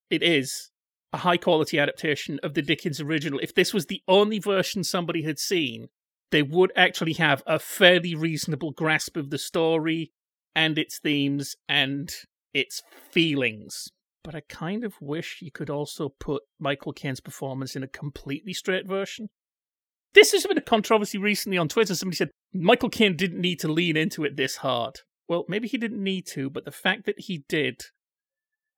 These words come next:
takes an already pretty damn fine movie and propels it into the stratosphere. Yeah, he plays this one hundred percent straight.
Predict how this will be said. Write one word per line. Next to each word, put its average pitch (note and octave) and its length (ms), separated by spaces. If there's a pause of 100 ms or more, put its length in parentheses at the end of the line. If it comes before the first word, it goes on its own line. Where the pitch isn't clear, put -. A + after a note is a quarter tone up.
(500)
takes - 500
an D3 100
already E3 840 (220)
pretty D3+ 260
damn C#3 200
fine D3 300
movie C#3 400
and B2+ 300 (240)
propels D#3 420
it - 80
into D#3 200
the C#3 100
stratosphere. C#3 720 (460)
Yeah, C#3 200
he - 180
plays F3 400
this D3+ 240
one D3+ 240
hundred F3 360
percent - 600 (220)
straight. - 840